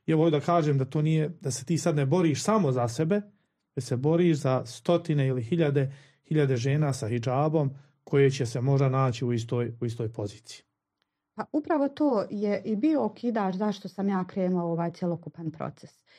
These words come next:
Speaker 2: Jer sam imala načisto situaciju.
Speaker 1: Da.
Speaker 2: I, i, e, postavila sam sama sebi pitanje, pa da li ću imati više ovu priliku? Znači, jedinstvena je prilika da uradimo nešto po ovom pitanju. Imamo čistu situaciju,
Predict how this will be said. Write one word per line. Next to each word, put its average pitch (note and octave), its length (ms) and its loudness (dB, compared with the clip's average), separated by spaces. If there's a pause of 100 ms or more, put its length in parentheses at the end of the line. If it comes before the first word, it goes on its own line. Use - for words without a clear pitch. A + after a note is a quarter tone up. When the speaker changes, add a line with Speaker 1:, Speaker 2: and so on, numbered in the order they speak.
(120)
Speaker 2:
Jer G#3+ 140 0
sam A3+ 200 2
imala C#4+ 320 6
načisto A#3+ 480 -2
situaciju. E3+ 840 -4
Speaker 1:
Da. - 60 -14 (1040)
Speaker 2:
I, A3+ 200 0
i, A#3 260 -4
e, A3 240 2 (240)
postavila D#4 380 2
sam A3+ 140 0
sama C#4 340 2
sebi C4+ 320 0
pitanje, B3+ 440 0
pa A#3 120 -4
da C4 160 2
li C#4+ 80 0
ću C#4 100 -2
imati B3 240 2
više A3+ 220 0
ovu F#3 220 0
priliku? E3+ 480 -2 (1040)
Znači, A3 240 -2
jedinstvena C#4+ 560 4
je G#3+ 140 0
prilika C4+ 560 2
da G#3 280 0
uradimo G#3 640 2
nešto G#3+ 400 -2
po A3 80 0
ovom F#3 340 2
pitanju. F3 600 0
Imamo D4 400 4
čistu D4+ 400 -2
situaciju, F#3 1040 -2